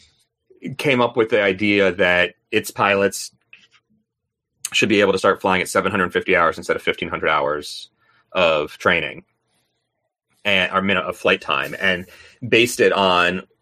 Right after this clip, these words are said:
the idea that they would ha-, you know, it's sort of the ab initio style of they're going to be trained specifically to be commercial airline pilots in the Republic Airways way, such that they'll be,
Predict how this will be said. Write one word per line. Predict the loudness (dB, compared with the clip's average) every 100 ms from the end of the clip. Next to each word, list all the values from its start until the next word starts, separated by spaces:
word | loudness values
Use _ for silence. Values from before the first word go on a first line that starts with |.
| _ _
the | 0 2
idea | 2 2 2 4
that | 2 0 -2 _
they | -2 0 0
would | 2 0 -2
ha-, | -4 -4
you | -4
know, | -8 -12 _ _ -12
it's | -8 -2
sort | 0
of | 0 -4
the | -4 -2
ab | -2 -2
initio | -4 -4 -2 -2 -4
style | -6 0 2 2 0
of | -2 -6 -10 -20 -20 _ _ 0
they're | 2 4
going | 2 0
to |
be | -2
trained | -2 0 0 0 -6
specifically | -8 -8 -4 0 0 0 0 -2
to | -4 -4
be | -2 -2 0 -4 -6 _
commercial | -4 -2 0 0
airline | 2 0 -2
pilots | -4 -2 0 -2 -4 -8
in | -6 -4
the | -2 -2 -4 -6 -12 _ _ _ _ _ _ _ -12 -6
Republic | 0 2 4
Airways | 4 4 2 2
way, | 2 4 0 -4 _ -20 -20 -12
such | -2 -2 -2
that | -2 0 -2 -6 _
they'll | -2 0 0
be, | 0 0 -2 -6 -12